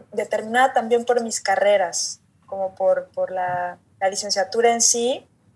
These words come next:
que me decepcionó bastante y me di cuenta que en realidad para, que si yo hubiera querido ser poeta tendría que haber estudiado cualquier otra <laughs> cosa,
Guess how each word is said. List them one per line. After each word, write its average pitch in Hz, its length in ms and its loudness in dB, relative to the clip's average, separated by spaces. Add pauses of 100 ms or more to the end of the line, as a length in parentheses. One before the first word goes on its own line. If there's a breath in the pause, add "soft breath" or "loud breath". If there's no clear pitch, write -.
(280)
que 208 160 0
me 202 140 -4
decepcionó 208 640 2
bastante 233 880 4
y 226 100 -8
me 196 140 -6
di 202 100 -10
cuenta 208 320 -6
que - 80 -10
en 196 60 -10
realidad 202 420 4
para, 190 480 -2 (320)
que - 80 -2
si 202 160 -4
yo 226 140 4
hubiera 240 300 8
querido 220 300 -4
ser 220 260 4
poeta 208 320 -6
tendría 202 320 -6
que 208 100 -4
haber 202 160 -2
estudiado 196 600 0
cualquier 202 360 -10
otra 202 240 -10
<laughs> - 60 -20
cosa, - 500 0